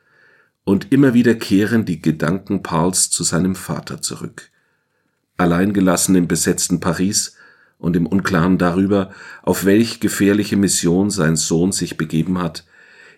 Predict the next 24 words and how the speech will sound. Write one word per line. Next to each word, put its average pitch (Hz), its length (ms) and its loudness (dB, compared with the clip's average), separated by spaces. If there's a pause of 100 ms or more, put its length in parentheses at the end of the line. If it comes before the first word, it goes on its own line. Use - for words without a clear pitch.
(100)
ist - 260 0
er 92 100 4
der 87 140 0
Fixpunkt - 920 -4
in 73 160 -4
dessen 76 360 -2
Welt. - 480 -8 (1120)
Den 98 140 2
Vater 110 420 -2
will 101 140 0
Paul 95 300 -2
nicht 104 240 -4
enttäuschen. 98 680 -4 (440)
Für - 180 -4
ihn 117 240 2
hat 113 120 0
er 107 80 2
sich - 260 -6
aufgemacht 90 680 -2
in 80 140 0
eine 85 320 0
ungewisse, 104 640 0
gefährliche 90 580 -2
Zukunft. 101 640 -2